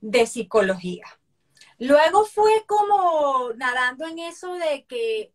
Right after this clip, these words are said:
de que en ese momento uno tiene licencia para equivocarse, para arrepentirse o para cambiar de, de, de opinión con respecto a algo. Este, y una de las razones por las cuales yo me atreví formalmente de decirle, "Sí,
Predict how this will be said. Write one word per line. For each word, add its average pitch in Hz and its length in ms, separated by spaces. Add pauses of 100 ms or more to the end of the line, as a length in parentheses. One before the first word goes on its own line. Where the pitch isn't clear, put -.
(140)
de 220 420
que 226 180
en 240 180
ese 233 260
momento 262 640
uno 240 240
tiene 277 260
licencia 226 500
para 233 180
equivocarse, 180 680
para 214 180
arrepentirse 180 840
o 190 120
para 170 200
cambiar 185 680 (460)
de, 196 520
de, 180 140 (200)
de 202 100
opinión 196 360
con 220 140
respecto 240 380
a 302 180
algo. - 240 (840)
Este, 240 600
y 370 260 (100)
una 330 200
de 359 60
las 349 120
razones 240 440
por 208 180
las 202 180
cuales 196 380
yo 196 180
me 233 120 (140)
atreví 196 640
formalmente 214 800
de 170 140
decirle, 180 460
"Sí, 196 320